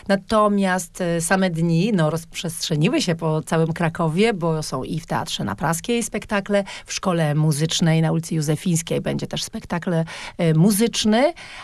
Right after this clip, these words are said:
Oprócz tego lekcje o Komedii dell'arte w Instytucie Włoskim, a także taka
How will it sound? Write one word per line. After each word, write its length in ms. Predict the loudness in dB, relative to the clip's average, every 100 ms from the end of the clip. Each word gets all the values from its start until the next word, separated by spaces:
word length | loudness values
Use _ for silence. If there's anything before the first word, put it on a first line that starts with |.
| -4
Oprócz 400 | 0 0 -2 -8
tego 300 | -6 -4 -2
lekcje 460 | 2 2 0 -4 -6
o 40 |
Komedii 360 | -4 -2 -2 0
dell'arte 480 | 0 2 0 -4 -4
w 60 |
Instytucie 640 | 0 0 -2 -4 -6 -4 -4
Włoskim, 600 | -2 -2 -2 -4 -2 0
a 100 | 0
także 640 | 0 2 2 -2 -2 -2 -2
taka 580 | -6 -6 -4 -2 -2 -4